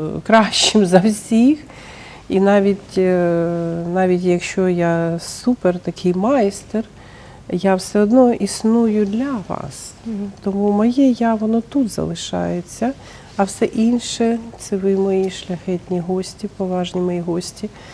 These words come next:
Speaker 1: І тим викладанням віяла я би то обіцяю, що я буду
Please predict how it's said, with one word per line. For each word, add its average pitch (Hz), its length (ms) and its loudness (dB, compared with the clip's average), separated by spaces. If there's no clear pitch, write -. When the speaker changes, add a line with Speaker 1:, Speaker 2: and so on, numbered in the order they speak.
Speaker 1:
І 196 300 6
тим 208 160 6
викладанням 240 760 6
віяла 226 420 4
я 214 240 2
би 208 160 -2
то 233 140 2
обіцяю, 240 720 6
що - 360 -2
я 208 240 2
буду 202 460 -2